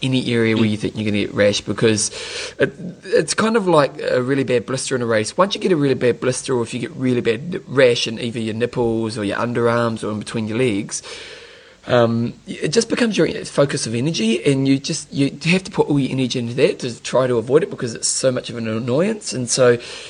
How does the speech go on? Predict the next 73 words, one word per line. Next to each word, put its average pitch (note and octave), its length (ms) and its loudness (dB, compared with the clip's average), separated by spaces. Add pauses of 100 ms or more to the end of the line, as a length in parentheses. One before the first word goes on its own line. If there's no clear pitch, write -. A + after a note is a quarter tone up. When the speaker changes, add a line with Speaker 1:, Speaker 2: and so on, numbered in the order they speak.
(100)
Speaker 1:
you C3 80 2
know, C3 120 8
it's, - 640 -2
it's - 180 -4
a D#3 60 -6
bit G3+ 100 0
of E3 60 0
a D#3 40 2
no-brainer, C#3+ 460 4
but A#2+ 160 0
you've - 240 -12
really G3 260 0
gotta C3+ 120 2
make B2+ 160 -2
sure B2+ 240 4
you've A2+ 200 -2
gotta C3 180 -2
be B2 420 -6
generous D#3+ 440 2
on B2+ 120 2
the A#2 80 4
lube A#2+ 240 4
in A2+ 140 -2
areas A#2 340 2
where B2 80 0
you A2+ 100 0
think A#2 260 -6
you A#2 60 -6
can A#2 180 -4
rash, A2 280 2
because A2 320 0
it's - 240 -4
just, - 420 0
it's - 220 -4
a A2 40 -4
focus B2 400 4
you A2+ 60 0
don't A2 160 0
really A2+ 140 0
wanna A2+ 180 0
have G#2 80 -6
to C3 80 -6
worry G#2 160 4
about F#2+ 180 2
in G2+ 200 -4
a G#2+ 40 0
race. G#2 320 2 (600)
Speaker 2:
And, G#2+ 260 -8
and B2 120 0
we've C3 80 -2
gotta D3+ 120 4
remember, D3 320 0
in B2 180 -4
cold D3+ 300 -2
conditions, C#3 500 -2
those B2+ 220 2
little C#3 160 2
nipples C#3+ 360 2
are B2+ 60 4
a B2+ 40 0
little C#3 140 2
more C3 180 0
pert C#3+ 380 0
than B2+ 240 2
what B2+ 140 0
they B2 100 2
might B2+ 240 0
be C3 120 2
in, B2 220 -2
in B2 140 -2
warm C#3 220 2
conditions, B2+ 540 2
so A#2 300 2